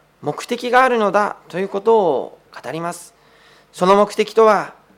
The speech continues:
清め、ことされること、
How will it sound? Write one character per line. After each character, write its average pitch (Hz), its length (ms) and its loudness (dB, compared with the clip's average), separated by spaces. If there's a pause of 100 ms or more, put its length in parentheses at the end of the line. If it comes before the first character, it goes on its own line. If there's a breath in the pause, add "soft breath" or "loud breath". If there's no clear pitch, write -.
(1400)
清 190 280 0
め、 214 160 -2 (1000)
こ 165 140 -4
と 214 160 2
さ 202 160 -4
れ 202 100 -2
る 202 80 -4
こ 208 120 -6
と、 - 280 -6